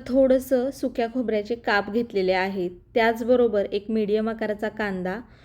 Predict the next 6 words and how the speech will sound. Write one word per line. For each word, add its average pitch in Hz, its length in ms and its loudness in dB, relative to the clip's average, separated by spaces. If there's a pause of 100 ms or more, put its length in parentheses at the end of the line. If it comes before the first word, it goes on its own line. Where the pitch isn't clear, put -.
(200)
उभा 240 240 2
चिरून 226 400 0
घेतलेला 208 420 0
आहे. 185 340 -2 (680)
अर्धा 214 360 0
टोमॅटो, 233 600 4